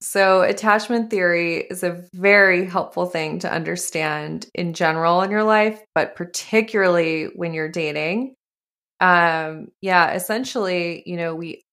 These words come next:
all have an attachment style that's been created. Uh, and it began the moment you were born,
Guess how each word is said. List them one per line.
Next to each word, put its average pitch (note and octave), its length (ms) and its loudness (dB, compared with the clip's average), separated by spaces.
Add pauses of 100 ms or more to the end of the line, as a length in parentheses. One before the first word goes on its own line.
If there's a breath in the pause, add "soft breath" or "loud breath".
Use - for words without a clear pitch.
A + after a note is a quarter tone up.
all G3+ 760 6
have D#3 680 0 (120)
an E3+ 80 -8
attachment E3 600 -8
style D3+ 640 -4
that's E3 200 -10
been D#3+ 200 -8
created. D#3+ 800 -6 (600)
Uh, E3 420 6
and E3+ 220 2
it E3+ 300 2 (200)
began G3+ 880 2
the F#3+ 120 -2
moment F3+ 440 -2
you F#3+ 80 -4
were F3+ 180 2
born, E3 720 0